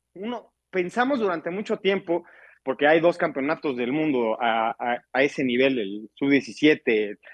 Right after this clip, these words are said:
el formativo. Hemos tenido muy buenos resultados en el sub veinte, un segundo lugar que se perdió la final contra Nigeria.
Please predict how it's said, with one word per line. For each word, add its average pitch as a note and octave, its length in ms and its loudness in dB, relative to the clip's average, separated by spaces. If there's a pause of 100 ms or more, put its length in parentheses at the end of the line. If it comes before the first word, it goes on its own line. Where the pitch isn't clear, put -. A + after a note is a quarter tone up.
(200)
el A#2+ 140 -2
formativo. D#3+ 840 4 (380)
Hemos C#3+ 200 2
tenido C#3 260 2
muy D3 180 6
buenos C#3+ 260 2
resultados D3+ 380 2
en A#2 80 -4
el A2 100 -8
sub C3+ 160 -4
veinte, D3 340 2
un B2 80 -2
segundo B2 340 0
lugar A#2 320 2
que - 60 -18
se G#2+ 140 -12
perdió A2 200 -6
la A#2 80 -4
final A2 260 -4
contra G2+ 240 -4
Nigeria. B2+ 440 6